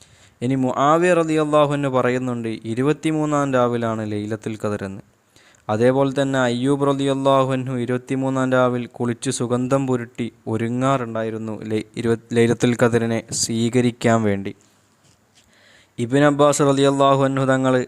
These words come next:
തൻ്റെ കുടുംബത്തെയൊക്കെ വിളിച്ചുണർത്തി ഇബാദത്തിൽ വ്യാപൃതനാകുന്ന രാവാണ് ഇരുപത്തിമൂന്നാം രാവ്. ഇങ്ങനെ ഒരുപാട് മഹാന്മാർ ഇരുപത്തിമൂന്നാം രാവിലാണ് ലൈലത്തുൽ ഖദർ സാധ്യത പറയുകയും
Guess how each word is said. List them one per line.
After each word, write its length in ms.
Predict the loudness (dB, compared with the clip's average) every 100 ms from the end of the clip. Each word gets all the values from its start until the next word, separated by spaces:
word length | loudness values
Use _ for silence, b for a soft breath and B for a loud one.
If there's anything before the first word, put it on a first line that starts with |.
| -2
തൻ്റെ 220 | -2 2 2
കുടുംബത്തെയൊക്കെ 800 | 2 0 2 2 2 2 2
വിളിച്ചുണർത്തി 840 | 2 2 -2 0 0 0 -2 -8 -8 b b b -2
ഇബാദത്തിൽ 880 | -2 4 6 6 4 2 2 0 0
വ്യാപൃതനാകുന്ന 1300 | -2 2 4 6 4 4 2 4 4 4 2 0 0 -2 0
രാവാണ് 540 | 2 4 2 2 -2 -6 -8
ഇരുപത്തിമൂന്നാം 760 | -4 -4 -4 -6 -6 -4 -4
രാവ്. 240 | -4 -6 -8 b b b b _
ഇങ്ങനെ 240 | -2 2 4
ഒരുപാട് 440 | 4 4 4 6
മഹാന്മാർ 760 | 4 4 4 4 4 4 4 2
ഇരുപത്തിമൂന്നാം 840 | 2 4 4 2 2 4 4 4
രാവിലാണ് 640 | 4 4 4 4 2 2 2
ലൈലത്തുൽ 480 | 2 0 -2 -4 -4
ഖദർ 340 | -4 -2 -4 -6
സാധ്യത 720 | -2 2 2 0 -2 0 2 0 0
പറയുകയും 600 | -2 0 -2 -2 -2 -2